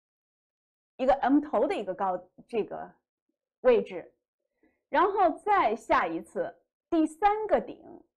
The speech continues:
大约是在十月二十六号，那一天的盘面资金也是突然，就是比之前要增加了，从，就是一千，从一千一百亿增加到一千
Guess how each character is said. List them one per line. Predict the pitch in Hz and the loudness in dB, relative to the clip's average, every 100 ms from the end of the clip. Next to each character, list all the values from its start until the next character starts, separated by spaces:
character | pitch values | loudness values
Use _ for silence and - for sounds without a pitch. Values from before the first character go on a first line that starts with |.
| _ _ | _ _
大 | 311 285 | -2 0
约 | 294 302 | 0 -2
是 | - 262 196 | -2 -4 -4
在 | 240 175 - _ | -2 -4 -6 _
十 | - - - 190 196 254 285 | -20 -20 -14 -8 -4 -2 -2
月 | 311 220 139 - _ _ _ _ - | 0 -2 -4 -14 _ _ _ _ -4
二 | 294 | -4
十 | 294 277 | -2 -4
六 | 403 180 | -2 -2
号， | 233 165 - _ _ _ - | -4 -8 -8 _ _ _ -6
那 | 330 415 | -2 0
一 | 254 | -2
天 | 349 302 | 0 0
的 | |
盘 | 214 190 | 0 -2
面 | 240 214 | -6 -8
资 | 220 | -8
金 | 226 254 254 _ | -6 -6 -6 _
也 | 208 208 160 | -4 -4 -4
是 | - - 311 - - _ _ | -14 -6 -4 -4 -12 _ _
突 | - 320 | -2 0
然， | 262 175 - _ _ _ _ _ - | 2 0 -6 _ _ _ _ _ -4
就 | 277 233 | 2 2
是 | 226 196 | 0 -6
比 | - 175 | -4 -10
之 | - 294 | -4 -6
前 | 294 185 165 202 _ _ | -4 -6 -6 -12 _ _
要 | - 196 | -6 -2
增 | 320 311 | 2 2
加 | 311 285 269 | 4 2 2
了， | 254 135 170 | 0 -2 -6
从， | - - | -12 -6
就 | 269 | -4
是 | 226 185 | -2 -4
一 | 285 | -4
千， | 294 359 330 | 0 2 2
从 | 330 262 214 254 _ _ _ _ _ | 0 0 0 -2 _ _ _ _ _
一 | - | -4
千 | 320 392 | 0 2
一 | 415 415 | 2 2
百 | - 139 | 2 -2
亿 | 415 370 _ _ | -6 -6 _ _
增 | 294 294 | 0 2
加 | 302 311 285 | 2 2 0
到 | 285 277 220 143 _ _ - | 0 0 0 0 _ _ -8
一 | 254 | -6
千 | - 262 | 0 0